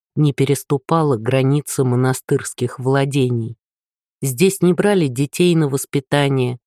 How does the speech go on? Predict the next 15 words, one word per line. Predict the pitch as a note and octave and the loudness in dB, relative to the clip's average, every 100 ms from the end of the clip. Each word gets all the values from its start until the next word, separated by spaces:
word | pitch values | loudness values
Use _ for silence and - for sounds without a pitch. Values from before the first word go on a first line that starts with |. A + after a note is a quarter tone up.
| _ | _
а | - | -6
в | C3+ | -4
ту | - | -2
пору, | C3+ E3 D#3 | -2 0 0
когда | B2+ C#3+ C3 C#3 | 0 -2 0 -2
Кристин | - D#3+ D#3+ - C3 | -2 -2 -2 -2 -4
прибыла | B2+ C3+ B2+ C#3+ D3 C3+ | -2 -2 0 0 2 0
в | C3 | -2
Рейн, | D#3+ E3+ D#3 D3 _ - | 0 0 0 -4 _ -10
в | C3+ | 0
монастыре | D3 C#3+ C3+ - D3 D3+ D#3+ | 2 2 0 0 0 2 2
не | C#3 C#3+ | 2 2
было | C3+ C3+ | 0 0
и | C#3 | 0
послушниц. | - D3 - E3+ D3+ - A#2 G#2+ - | 0 -4 -2 -2 -2 -2 -4 -6 -10